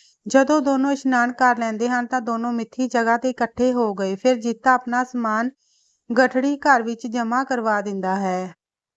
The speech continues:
ਹੁਣ ਦੋਨੋਂ ਦਰਬਾਰ ਸਾਹਿਬ ਦੇ ਦਰਸ਼ਨ ਕਰਨ ਲਈ ਪੁਲ ਵਾਲੇ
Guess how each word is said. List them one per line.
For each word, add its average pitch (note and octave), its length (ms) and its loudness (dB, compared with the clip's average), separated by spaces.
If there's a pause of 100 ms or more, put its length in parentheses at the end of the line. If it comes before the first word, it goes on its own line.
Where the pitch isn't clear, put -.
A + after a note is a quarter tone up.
(580)
ਹੁਣ D4+ 200 6
ਦੋਨੋਂ C4+ 360 2
ਦਰਬਾਰ A#3+ 440 2
ਸਾਹਿਬ A3+ 320 -2
ਦੇ C4 140 -2
ਦਰਸ਼ਨ B3+ 460 -4
ਕਰਨ A3+ 400 0
ਲਈ A#3 160 0
ਪੁਲ A#3+ 300 0
ਵਾਲੇ A3+ 260 2